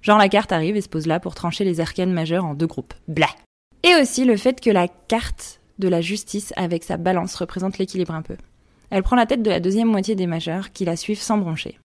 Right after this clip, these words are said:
Et ouais, j'avais jamais tilté ça probablement parce que j'utilise peu mes majeurs dans l'ordre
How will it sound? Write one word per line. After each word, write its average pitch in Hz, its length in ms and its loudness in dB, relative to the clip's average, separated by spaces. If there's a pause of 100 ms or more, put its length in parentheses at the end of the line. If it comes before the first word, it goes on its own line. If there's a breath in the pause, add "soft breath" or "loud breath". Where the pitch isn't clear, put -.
(640 loud breath)
Et 202 100 8
ouais, 202 140 8
j'avais 202 280 6
jamais 226 320 6
tilté 226 280 2
ça 214 180 2
probablement 202 460 4
parce 233 180 -2
que 196 100 -2
j'utilise 180 360 -4
peu 247 220 2
mes 220 140 6
majeurs 190 320 0
dans 180 120 0
l'ordre 170 300 -2